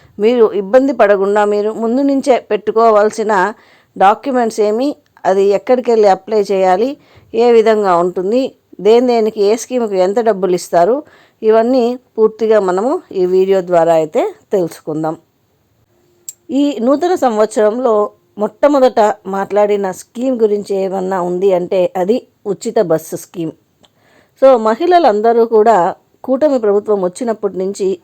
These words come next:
ఈ ఉచిత బస్సు ప్రయాణం ఎప్పటి నుంచి ఉంటుంది అని ఆతృతగా ఎదురు చూస్తూ ఉన్నారు. ఇప్పటికీ ఈ నూతన సంవత్సరంలో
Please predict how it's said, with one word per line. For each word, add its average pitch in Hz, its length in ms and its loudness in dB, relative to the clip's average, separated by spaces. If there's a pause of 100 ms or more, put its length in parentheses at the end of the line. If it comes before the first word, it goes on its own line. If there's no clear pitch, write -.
(120)
ఈ 190 120 0
ఉచిత 185 340 -2
బస్సు 180 480 0 (160)
ప్రయాణం 190 480 2 (420)
ఎప్పటి 254 360 0
నుంచి 247 220 0
ఉంటుంది 190 500 0
అని 185 300 0 (100)
ఆతృతగా 202 720 2
ఎదురు 185 280 2 (100)
చూస్తూ 185 320 -2
ఉన్నారు. 185 460 0 (720)
ఇప్పటికీ 247 680 0 (1900)
ఈ 277 320 -2
నూతన 302 380 0
సంవత్సరంలో 226 920 0